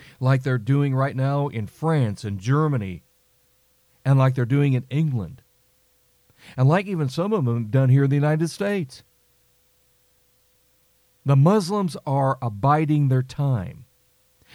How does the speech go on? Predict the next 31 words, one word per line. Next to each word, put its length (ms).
They 200
have 220
waited 480
fourteen 840
centuries 920
to 140
do 220
the 120
very 320
thing 300
that 180
you're 100
seeing 480
that's 200
taking 360
place, 540
not 320
only 280
in 80
the 100
state 320
legislature 680
there 220
in 80
Pennsylvania, 680
but 120
all 200
across 400
the 100
United 420
States, 480